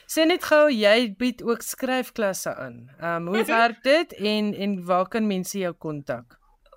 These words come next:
Speaker 2: Ah, okay, so, ja, ek, ek op die oomblik, ehm, werk ek vir 'n company in New York wat ek, eh, werkswinkels aanbied deur via Zoom reg oor die wêreld.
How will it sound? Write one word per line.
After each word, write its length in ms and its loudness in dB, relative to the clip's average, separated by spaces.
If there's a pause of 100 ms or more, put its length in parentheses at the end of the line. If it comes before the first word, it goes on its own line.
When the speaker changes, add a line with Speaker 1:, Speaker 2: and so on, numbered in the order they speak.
(180)
Speaker 2:
Ah, 440 -4
okay, 420 -2
so, 480 0 (560)
ja, 480 4
ek, 220 -4
ek 200 -6
op 120 0 (140)
die 120 -14
oomblik, 640 2 (360)
ehm, 600 2 (380)
werk 360 0
ek 140 -6
vir 200 6
'n 100 4
company 340 0
in 100 2
New 140 0
York 460 2
wat 260 6
ek, 220 -4 (200)
eh, 340 0 (360)
werkswinkels 560 -2
aanbied 560 -2 (840)
deur 400 8 (100)
via 320 2
Zoom 580 -6 (520)
reg 240 -4
oor 100 0
die 140 -2
wêreld. 600 -2